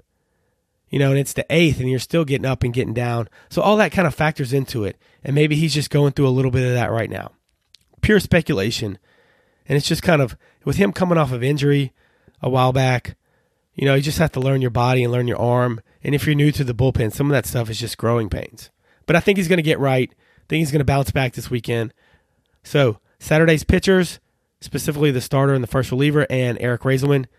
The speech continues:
get right. Stay right. My boy Pearson. I mean, this freshman is on absolute fire.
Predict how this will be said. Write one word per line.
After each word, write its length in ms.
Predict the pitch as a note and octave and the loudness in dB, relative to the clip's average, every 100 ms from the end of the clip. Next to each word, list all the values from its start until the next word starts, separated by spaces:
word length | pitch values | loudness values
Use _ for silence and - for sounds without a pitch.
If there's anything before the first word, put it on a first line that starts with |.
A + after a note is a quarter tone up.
| _ C3+ | _ -6
get 160 | B2 | -4
right. 260 | A2+ G2 - _ _ _ _ _ _ _ _ - | -2 -2 -4 _ _ _ _ _ _ _ _ -16
Stay 280 | - F3+ | -2 2
right. 300 | F3 C#3 A#2 - _ _ _ - - _ | 4 2 -2 -10 _ _ _ -20 -20 _
My 120 | - C#3+ | -10 0
boy 260 | E3 E3 | 4 4
Pearson. 580 | - F3 F3+ - C3+ G2 _ _ _ _ | 4 2 2 0 -6 -8 _ _ _ _
I 60 | - | -8
mean, 140 | D3+ | -4
this 100 | E3+ | -4
freshman 440 | - E3+ F3+ - D3 | 0 0 2 2 0
is 120 | C3+ | 2
on 140 | C3+ - | 0 -2
absolute 640 | C3 C#3+ - D3+ C#3+ - | -2 -2 0 0 2 -2
fire. 540 | - C3 A#2+ A#2 F#2+ | -4 -2 0 0 -4